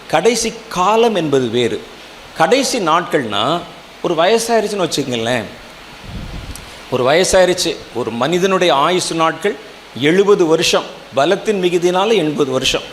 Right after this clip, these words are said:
அதான் வசனம் சொல்லுது. அப்போ ஒரு எழுபது வயசாயிருச்சு, அறுபத்தஞ்சு வயசாச்சுனாலே, இனி எந்த நேரம் என்ன வேணாலும் நடக்கலாம், "வெந்ததை தின்று விதி வந்தால் சாவோம்" அப்படின்னு ஒரு மாதிரி வாழ்வார்கள்.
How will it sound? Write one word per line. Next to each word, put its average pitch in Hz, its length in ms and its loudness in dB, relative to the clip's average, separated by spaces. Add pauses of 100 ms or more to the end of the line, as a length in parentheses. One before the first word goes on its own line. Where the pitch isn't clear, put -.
(440)
அதான் 147 180 0
வசனம் 156 320 0
சொல்லுது. 135 300 -4 (600)
அப்போ - 180 -6
ஒரு 185 240 4
எழுபது 165 320 4
வயசாயிருச்சு, 180 720 2
அறுபத்தஞ்சு 156 400 -2
வயசாச்சுனாலே, 147 920 0 (800)
இனி 127 180 -2
எந்த 131 220 2
நேரம் 156 320 2
என்ன 160 220 2
வேணாலும் 165 320 2
நடக்கலாம், 160 560 2 (760)
"வெந்ததை 151 440 4
தின்று 170 460 2
விதி 143 220 0
வந்தால் 156 400 2 (120)
சாவோம்" 143 520 2
அப்படின்னு 139 300 -2
ஒரு 151 140 0
மாதிரி 135 440 0
வாழ்வார்கள். 127 580 0